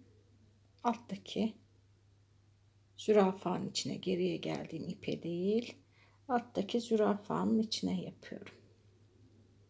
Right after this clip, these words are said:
Düzeltiyorum, boyunu ayarlıyorum. Elimle tutarak yerleştiriyorum. Daha sonra aynı şekilde zürafanın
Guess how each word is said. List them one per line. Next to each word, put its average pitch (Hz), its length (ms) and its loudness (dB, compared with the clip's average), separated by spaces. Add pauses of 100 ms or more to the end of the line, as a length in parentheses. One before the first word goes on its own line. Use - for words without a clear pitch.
(800)
Düzeltiyorum, - 880 -2
boyunu 165 320 0
ayarlıyorum. - 840 -6 (640)
Elimle 190 440 4
tutarak - 560 -4 (960)
yerleştiriyorum. - 960 -2 (1300)
Daha 277 220 0
sonra - 500 -6 (240)
aynı 190 260 -2
şekilde 196 760 -6 (2500)
zürafanın - 920 -8